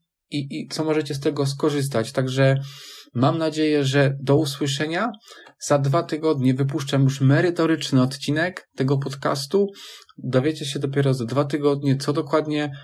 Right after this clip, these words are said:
w nim przedstawię. I było mi bardzo miło.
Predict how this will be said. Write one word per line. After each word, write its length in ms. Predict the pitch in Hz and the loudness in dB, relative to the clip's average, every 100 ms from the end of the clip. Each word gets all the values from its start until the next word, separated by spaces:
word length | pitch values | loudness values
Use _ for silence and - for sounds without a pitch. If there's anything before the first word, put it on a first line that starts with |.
| - _ | -20 _
w 100 | 123 | -2
nim 160 | 135 139 | 0 0
przedstawię. 840 | - 135 - 175 151 135 156 190 - _ - - _ - | 0 -4 0 0 4 4 2 -2 -10 _ -20 -20 _ -6
I 180 | 131 117 | -4 0
było 240 | 143 160 | 2 2
mi 120 | 156 | 2
bardzo 440 | 135 156 170 160 170 | 2 2 0 0 0
miło. 460 | 156 113 107 - | 2 2 2 -2